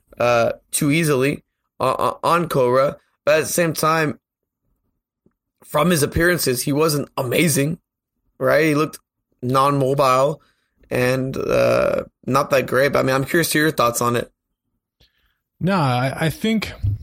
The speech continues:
Speaker 2: I think I'd phrase it like this. Just give, from everything I've heard from Luchi Gonzalez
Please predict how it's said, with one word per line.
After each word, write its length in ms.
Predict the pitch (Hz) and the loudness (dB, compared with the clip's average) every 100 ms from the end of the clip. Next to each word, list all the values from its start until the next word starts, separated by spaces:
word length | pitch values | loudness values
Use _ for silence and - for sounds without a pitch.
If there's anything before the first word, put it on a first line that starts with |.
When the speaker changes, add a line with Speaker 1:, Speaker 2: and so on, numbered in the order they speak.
| - _ 147 | -12 _ -6
Speaker 2:
I 40 | |
think 200 | - - | -4 -4
I'd 100 | - | -4
phrase 320 | - 139 135 | -2 0 0
it 60 | 123 | 0
like 200 | 113 107 | 0 -2
this. 240 | 104 - - _ _ _ _ _ _ _ _ _ _ | -8 -8 -12 _ _ _ _ _ _ _ _ _ _
Just 340 | - 156 175 - | -4 -2 -2 -2
give, 220 | 151 151 | -2 -2
from 380 | - 151 143 139 | -2 0 0 0
everything 440 | 147 185 - 160 | 0 -2 -2 0
I've 180 | 147 120 | 0 -2
heard 380 | 123 123 120 117 _ | 0 0 0 -4 _
from 420 | - 127 123 123 | -8 -2 0 2
Luchi 320 | 117 113 120 | 0 -2 -4
Gonzalez 640 | 117 110 107 107 110 - | -2 -2 -2 -2 -4 -8